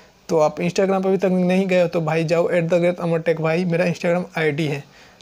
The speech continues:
तो जाके मुझे फॉलो कर लो। वहीं पे आपको वॉइस टैग मिलेगा रोज़ाना। मैं अभी भी एक पोस्ट करूँगा, ये वाला, ये वाला पोस्ट करूँगा, उस पे जाके कमेंट करो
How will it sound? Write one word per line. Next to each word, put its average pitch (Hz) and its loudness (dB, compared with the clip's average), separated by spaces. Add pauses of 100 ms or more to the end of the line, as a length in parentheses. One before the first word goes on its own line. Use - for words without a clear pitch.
(140)
तो 156 2
जाके 156 0
मुझे 170 0
फॉलो 180 0
कर 185 2
लो। 180 4
वहीं 165 2
पे 190 0
आपको 185 0
वॉइस 165 -2
टैग 185 0
मिलेगा 165 0
रोज़ाना। 156 0 (380)
मैं 190 2
अभी 185 4
भी 190 2
एक 190 2 (180)
पोस्ट 185 0
करूँगा, 170 0
ये 160 2
वाला, 165 2 (300)
ये 180 2
वाला 196 4
पोस्ट 185 -2
करूँगा, 180 -2
उस 185 -4
पे 196 0
जाके 180 2 (100)
कमेंट 180 0
करो 185 0